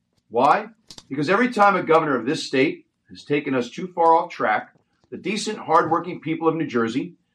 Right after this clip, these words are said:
have always risen up and said, "That's not where we want to go." Currently, Governor Murphy and I are separated by about one percent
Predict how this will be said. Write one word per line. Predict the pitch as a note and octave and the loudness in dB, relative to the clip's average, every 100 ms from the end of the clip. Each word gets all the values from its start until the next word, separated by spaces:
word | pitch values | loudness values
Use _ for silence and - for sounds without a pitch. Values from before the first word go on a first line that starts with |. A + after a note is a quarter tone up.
| _ | _
have | A#2+ | 0
always | E3+ A3+ D#3 | 2 2 2
risen | F#3 D#3 D#3 | 0 2 2
up | D#3 | 0
and | C#3+ | -2
said, | - D3 C#3+ B2 - _ | 0 2 2 -2 -12 _
"That's | D3 - F3 | -4 -4 2
not | E3+ E3+ | 2 2
where | C#3+ | 0
we | C#3 C3 | 2 4
want | C3+ | 4
to | B2 | 4
go." | C#3 - - _ _ _ _ _ - | 4 2 0 _ _ _ _ _ -4
Currently, | G#3 A3 D3 C#3+ D3 - _ _ D3 | 0 2 0 -2 -4 -10 _ _ 0
Governor | A#3 A#3+ | 2 4
Murphy | G3+ G3 E3+ | 4 2 2
and | D3 | 4
I | B2 C3 D3 - _ | 4 2 -2 -12 _
are | G#2 | -10
separated | - G3 C3+ B2 A#2+ | 0 0 2 0 2
by | A#2+ | 2
about | A#2 A#2 G#2+ | 4 2 0
one | A2+ F#3 F#3 | -2 -4 -4
percent | F#3 - C3+ A#2 | -8 -4 -6 -6